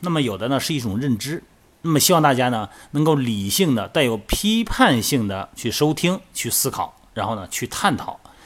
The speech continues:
希望能给大家一些帮助。好了，咱们言归正传哈，双拐的使用。那么首先呢，是双拐的选择啊，这个拐杖你怎么选择？这拐杖的高度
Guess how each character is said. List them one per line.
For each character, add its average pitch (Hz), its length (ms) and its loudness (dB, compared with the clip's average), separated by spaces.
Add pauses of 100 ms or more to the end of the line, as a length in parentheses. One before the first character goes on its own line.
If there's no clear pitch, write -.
(160)
希 - 180 -2
望 143 280 4
能 127 160 2
给 120 80 2
大 107 140 -2
家 101 280 -4
一 127 80 -12
些 104 140 -8
帮 95 220 -6
助。 98 120 -12 (180)
好 107 120 -4
了， 107 100 -4 (100)
咱 117 160 -4
们 113 280 -2
言 113 280 -2
归 127 80 4
正 131 160 4
传 120 200 0
哈， - 240 0 (420)
双 214 640 8
拐 85 260 0
的 110 140 -4
使 - 160 -6
用。 90 160 -10 (800)
那 254 80 2
么 262 80 10
首 147 260 4
先 233 240 4
呢， 214 140 6
是 175 440 0
双 262 400 2
拐 101 220 -4
的 160 80 -2
选 101 320 0
择 113 340 -2 (140)
啊， 160 300 4
这 175 120 0
个 160 40 -2
拐 117 260 -2
杖 196 160 4
你 180 40 -4
怎 170 60 -2
么 190 80 0
选 110 300 -2
择？ 107 320 -6 (540)
这 285 100 0
拐 98 300 0
杖 190 260 6
的 117 360 2
高 220 220 2
度 226 280 -2